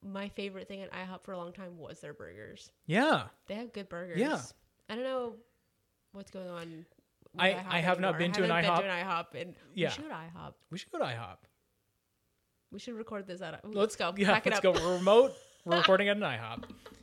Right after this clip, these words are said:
Speaker 2: And here we are. Uh, there's a little pause down. Here we are getting our stacks of giant pancakes.
Speaker 1: Have you been to a Waffle House?
Speaker 2: <sighs> There's not a Waffle House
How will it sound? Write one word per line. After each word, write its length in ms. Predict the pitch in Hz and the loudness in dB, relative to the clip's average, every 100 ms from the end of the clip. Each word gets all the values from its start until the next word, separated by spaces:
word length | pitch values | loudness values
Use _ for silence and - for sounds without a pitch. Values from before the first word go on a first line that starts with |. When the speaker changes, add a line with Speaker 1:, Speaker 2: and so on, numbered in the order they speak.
| - | -8
Speaker 2:
And 100 | 147 | -2
here 140 | 165 | 0
we 140 | 196 196 | 4 4
are. 260 | 180 262 302 | 4 2 -4
Uh, 300 | - 127 123 | -8 -6 -6
there's 160 | 127 135 | -6 -6
a 40 | |
little 100 | 139 | -8
pause 280 | 135 151 156 | -6 -6 -4
down. 240 | 175 214 220 | -2 -2 -2
Here 120 | 147 | -4
we 120 | 160 | -2
are 100 | 175 | -2
getting 340 | 165 143 160 160 | -2 -2 -2 -2
our 420 | 139 135 127 120 _ _ | -6 -8 -10 -12 _ _
stacks 380 | - 135 123 131 | -6 -6 -6 -10
of 80 | 120 | -10
giant 260 | 113 143 | -10 -10
pancakes. 480 | 151 127 127 139 - | -10 -10 -10 -10 -10
Speaker 1:
Have 80 | 269 | -10
you 80 | 311 | -10
been 140 | 339 | -10
to 60 | 339 | -10
a 80 | |
Waffle 360 | 320 320 330 220 | -10 -12 -12 -14
House? 500 | 185 165 180 - - _ _ _ | -12 -14 -14 -18 -20 _ _ _
Speaker 2:
<sighs> 760 | - - - - - - - _ | -16 -14 -14 -18 -20 -20 -20 _
There's 200 | 196 220 | 0 0
not 180 | 233 302 | 0 0
a 40 | |
Waffle 420 | 214 185 185 196 | 2 0 0 -4
House 380 | 143 151 139 - | -4 -4 -6 -10